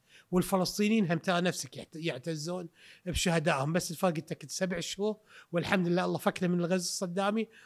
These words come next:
وهم بيدخلون بالسنة ستة وسبعين الحين. فالعملية ادعي لهم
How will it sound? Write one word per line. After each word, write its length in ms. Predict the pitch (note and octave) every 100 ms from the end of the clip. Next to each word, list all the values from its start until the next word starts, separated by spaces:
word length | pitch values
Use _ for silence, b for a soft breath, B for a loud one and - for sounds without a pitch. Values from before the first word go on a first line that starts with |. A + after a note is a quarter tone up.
| b -
وهم 200 | D#3 E3+
بيدخلون 500 | E3+ - D#3+ E3+ E3
بالسنة 360 | C#3+ - E3+
ستة 340 | - - - D3+
وسبعين 460 | - C#3 B2+ C3
الحين. 460 | B2 - B2 A2+ A#2 b b b _
فالعملية 960 | F#3 F3 D3+ F3 F#3 G#3 G3 F#3+ G3+ -
ادعي 380 | F3+ E3 F3+ G3+
لهم 280 | D#3+ G#3+